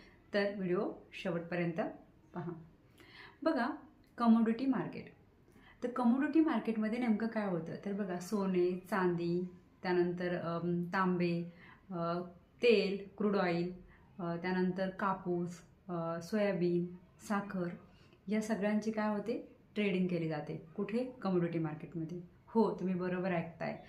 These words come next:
कापूस, साखर हे सुद्धा काय केलं जाते?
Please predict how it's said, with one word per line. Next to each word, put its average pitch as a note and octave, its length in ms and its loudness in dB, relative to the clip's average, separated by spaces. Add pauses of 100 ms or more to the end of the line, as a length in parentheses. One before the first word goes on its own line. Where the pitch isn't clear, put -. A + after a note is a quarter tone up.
(240)
कापूस, F#3 580 -2
साखर F#3 340 -2
हे G3 260 0
सुद्धा F#3+ 540 -4 (500)
काय F3+ 160 -4
केलं F3+ 200 -2
जाते? F#3 520 -4